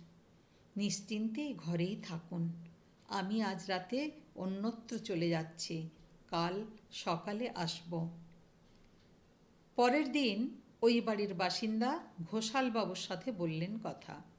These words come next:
কন্যাদায়গ্রস্ত পিতার অনুরোধে অবশেষে শরৎচন্দ্র বিয়ে করলেন শান্তিলতাকে। দু বছরের মধ্যে বার্মা মুলুকে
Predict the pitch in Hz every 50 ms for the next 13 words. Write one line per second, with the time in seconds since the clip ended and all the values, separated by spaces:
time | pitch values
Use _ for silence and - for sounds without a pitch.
0 | - - - - - - - - - - - - - - - - 269 277 269 262
1 | 262 269 285 277 277 247 262 254 254 247 240 226 226 240 233 - - - - 220
2 | 220 240 226 220 226 226 220 220 220 220 - 226 220 214 220 220 226 220 - -
3 | 196 180 151 151 151 - - - - - - - - - - 208 202 208 202 196
4 | - 220 180 - 220 196 185 - - 208 190 196 196 196 - - - 208 196 190
5 | 185 185 185 185 165 170 185 180 185 185 - - 185 180 180 180 185 185 175 170
6 | 170 - - - - - - - - - 214 190 180 180 185 190 185 - - 202
7 | 180 160 151 151 - 160 151 - - 165 160 156 160 - - - - - - -
8 | - - - - - - - - - - - - - - - - - 185 254 285
9 | 294 277 294 285 277 - - 285 247 269 269 262 233 247 240 240 - - - 233
10 | 247 254 254 254 202 233 220 214 220 220 214 220 220 220 214 214 208 202 208 208
11 | - 220 208 208 208